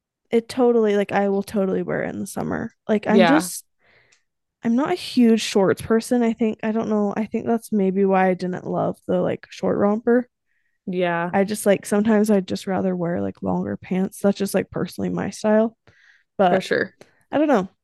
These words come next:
Speaker 1: I, if you're living in Saint George, though, I don't know if you can do that <laughs> 'cause it's hot there.
Speaker 2: Yeah. Yeah,
Speaker 1: But
Speaker 2: it's brutal.
Speaker 1: yeah. So
Speaker 2: That's
Speaker 1: that's what
Speaker 2: fun.
Speaker 1: I was just, I bought a million things on Amazon. So that was my week,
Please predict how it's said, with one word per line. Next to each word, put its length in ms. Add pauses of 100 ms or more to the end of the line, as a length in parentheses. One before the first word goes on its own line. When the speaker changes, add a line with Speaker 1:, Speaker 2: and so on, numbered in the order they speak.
(600)
Speaker 1:
I, 180
if 120
you're 120
living 200
in 120
Saint 260
George, 260
though, 140
I 140
don't 120
know 100
if 100
you 80
can 140
do 120
that 260
<laughs> 540
'cause 160
it's 140
hot 220
there. 120
Speaker 2:
Yeah. 460 (380)
Yeah, 240
Speaker 1:
But 220
Speaker 2:
it's 340 (100)
brutal. 440 (640)
Speaker 1:
yeah. 260 (480)
So 400
Speaker 2:
That's 260
Speaker 1:
that's 20
what 80
Speaker 2:
fun. 240 (100)
Speaker 1:
I 100
was 140
just, 600 (120)
I 60
bought 220
a 80
million 260
things 220
on 140
Amazon. 540
So 460 (1160)
that 100
was 160
my 180
week, 300